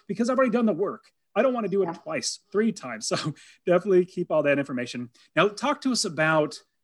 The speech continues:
Speaker 1: getting two different properties at the same time. That's, that's very cool. And obviously you had the means to be able to buy both of them, financing and all that sort of stuff. Talk to us about the process and any hiccups or anything that we should look at if we were able to get two properties and move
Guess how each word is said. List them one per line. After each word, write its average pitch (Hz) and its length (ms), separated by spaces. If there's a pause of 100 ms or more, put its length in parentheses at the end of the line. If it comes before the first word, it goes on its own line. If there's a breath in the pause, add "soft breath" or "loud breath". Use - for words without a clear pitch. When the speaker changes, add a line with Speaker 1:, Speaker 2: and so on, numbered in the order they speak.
(360)
Speaker 1:
getting 247 280
two 208 360
different 233 340
properties 180 540
at 185 260
the 185 80
same 170 540
time. 208 320
That's, 233 340 (140)
that's 339 180
very 208 240
cool. 147 300 (280 soft breath)
And 196 240
obviously 180 380
you 160 100
had 147 120
the 147 80
means 151 240
to - 60
be 151 40
able 143 160
to 135 40
buy 135 200
both 135 240
of 131 60
them, 139 400
financing 139 420
and 131 80
all 131 60
that 131 80
sort 143 100
of 127 80
stuff. 127 200 (280 soft breath)
Talk 220 200
to 254 60
us - 80
about 180 280
the 139 80
process - 640
and 151 240
any 220 180
hiccups 220 480
or 170 80
anything 196 320
that 156 100
we 165 120
should - 160
look 165 280
at - 220
if 269 240 (360 soft breath)
we 160 100
were 160 180
able 147 400
to - 140
get 147 180
two 151 140
properties 127 560
and 131 360 (160)
move 143 300